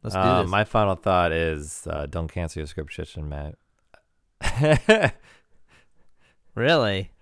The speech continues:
Speaker 2: For now.
Speaker 1: <laughs> That's lame. Okay. <laughs>
Speaker 2: Well, no, I
Speaker 1: I, I was
Speaker 2: mean
Speaker 1: talking about more about, like, you don't have any advice for Disney right now. You just, they
Speaker 2: I
Speaker 1: can
Speaker 2: think
Speaker 1: keep plateauing their
Speaker 2: no.
Speaker 1: shows and,
Speaker 2: I think
Speaker 1: and doing
Speaker 2: Disney need,
Speaker 1: bare
Speaker 2: I,
Speaker 1: minimum.
Speaker 2: I, I was saying back in the day that my final thought is that Disney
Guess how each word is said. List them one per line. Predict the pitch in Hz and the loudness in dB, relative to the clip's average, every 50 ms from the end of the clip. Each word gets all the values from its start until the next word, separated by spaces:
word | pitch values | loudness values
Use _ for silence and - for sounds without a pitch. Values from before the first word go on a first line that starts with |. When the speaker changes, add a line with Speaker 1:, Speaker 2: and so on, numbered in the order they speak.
| _ _ _ _ _ _ _ _ _ _ | _ _ _ _ _ _ _ _ _ _
Speaker 2:
For | - 123 107 | -4 -2 0
now. | 95 85 78 73 73 71 71 - - - - - | 0 0 -2 -2 -2 -2 -2 -2 -4 -4 -4 -2
Speaker 1:
<laughs> | 202 185 - _ _ - _ _ _ - | -2 -2 -2 _ _ -20 _ _ _ -4
That's | - 190 - - | -4 -4 -2 0
lame. | 120 123 123 117 117 113 113 - - | 0 0 2 2 0 -2 -6 -4 -2
Okay. | 151 143 - - 151 156 - - - | -2 -2 0 2 0 0 2 2 0
<laughs> | - - - | 0 0 6
Speaker 2:
Well, | 175 196 214 220 214 214 220 | 8 10 12 12 12 12 10
no, | 220 214 | 10 10
I | 180 151 139 135 131 135 139 | 10 12 12 12 12 10 10
Speaker 1:
I, | 143 143 190 190 | 8 8 6 6
I | |
was | 196 202 | 6 6
Speaker 2:
mean | - | 6
Speaker 1:
talking | 233 220 208 | 6 6 8
about | 190 190 185 185 | 8 8 8 8
more | 185 185 | 8 6
about, | 180 175 175 170 170 | 8 8 8 8 10
like, | 165 156 151 143 - - - - - _ _ _ _ _ | 8 8 6 4 -2 -10 -20 -20 -20 _ _ _ _ _
you | 135 147 160 | 2 4 6
don't | 170 170 | 8 8
have | 165 165 156 | 6 6 6
any | 160 156 151 | 4 4 4
advice | 143 139 143 139 131 123 - | 4 6 6 6 6 6 2
for | 127 120 | -2 -2
Disney | 113 120 113 107 104 101 95 95 | 0 0 0 0 0 -4 -4 0
right | 98 95 95 92 | 0 0 0 0
now. | 92 90 92 | 0 0 0
You | 95 98 | 0 -2
just, | 104 110 - - - - - - _ _ _ _ _ 120 | -2 -4 -6 -10 -16 -20 -20 -20 _ _ _ _ _ 4
they | 120 | 6
Speaker 2:
I | 143 151 | 6 6
Speaker 1:
can | 139 | 4
Speaker 2:
think | 139 165 160 165 165 151 | 4 6 6 6 6 6
Speaker 1:
keep | 143 135 131 | 6 6 4
plateauing | - 156 139 135 139 131 | 4 2 2 2 2 4
their | 131 131 131 | 4 4 6
Speaker 2:
no. | 123 113 | 6 6
Speaker 1:
shows | 104 120 120 120 117 117 113 107 | 6 6 6 6 6 4 4 2
and, | 107 98 92 | 0 0 2
Speaker 2:
I | 123 131 | 2 2
think | 123 - 165 160 143 | 2 2 2 2 2
Speaker 1:
and | 120 117 | 2 4
doing | 139 139 | 4 6
Speaker 2:
Disney | 117 143 147 143 | 6 6 4 4
need, | 139 139 | 4 6
Speaker 1:
bare | 127 120 117 123 | 6 6 6 6
Speaker 2:
I, | 127 | 4
Speaker 1:
minimum. | 107 107 123 135 - 98 - | 2 0 0 -2 -2 -2 -4
Speaker 2:
I, | - 143 151 | -2 -2 0
I | |
was | 151 151 139 - | 2 0 0 0
saying | - 175 165 165 160 147 135 | 0 0 0 0 0 2 4
back | 143 135 131 - | 4 4 4 2
in | 135 120 | 0 -2
the | 110 | -2
day | 92 98 104 98 98 95 92 | -2 0 2 2 4 2 2
that | 92 90 90 85 85 - - - - | 2 0 0 0 -2 -4 -6 -10 -6
my | 110 117 117 | -4 -4 -4
final | - - 120 107 101 98 | -2 -2 -2 0 -2 -2
thought | - 104 98 92 90 | -2 -2 -2 0 -2
is | 87 85 87 | -2 -4 -6
that | 90 85 82 87 | -6 -8 -6 -6
Disney | 101 104 104 104 113 110 104 98 95 95 95 - | -6 -6 -6 -6 -6 -6 -4 -4 -4 -6 -8 -10